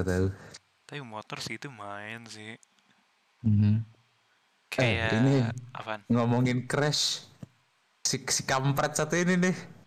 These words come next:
Speaker 1: Pernah
Speaker 2: Eh,
Speaker 1: <laughs>
Speaker 2: nggak, nggak, nggak. Itu masa-masa kelam, Zat.
Speaker 1: Jadi, kita ulang ya. Jadi,
Speaker 2: Heeh.
Speaker 1: eh, waktu itu kan gue bawanya masih N-Max tuh.
Speaker 2: Heeh.
Speaker 1: Masih belum X-Max,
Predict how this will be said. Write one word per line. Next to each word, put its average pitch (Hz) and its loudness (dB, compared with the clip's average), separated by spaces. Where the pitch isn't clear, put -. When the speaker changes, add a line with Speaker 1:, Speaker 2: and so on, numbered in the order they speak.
Speaker 1:
Pernah 135 8
Speaker 2:
Eh, 139 8
Speaker 1:
<laughs> - -18
Speaker 2:
nggak, 143 8
nggak, 135 8
nggak. 127 2
Itu 151 0
masa-masa 131 4
kelam, 123 4
Zat. 113 -4
Speaker 1:
Jadi, 113 0
kita 95 -2
ulang 101 0
ya. 82 -2
Jadi, 95 2
Speaker 2:
Heeh. 82 0
Speaker 1:
eh, - -4
waktu 92 0
itu 113 0
kan 120 0
gue 113 2
bawanya 101 2
masih 104 0
N-Max 92 0
tuh. 87 0
Speaker 2:
Heeh. 117 0
Speaker 1:
Masih 107 2
belum 87 2
X-Max, 90 0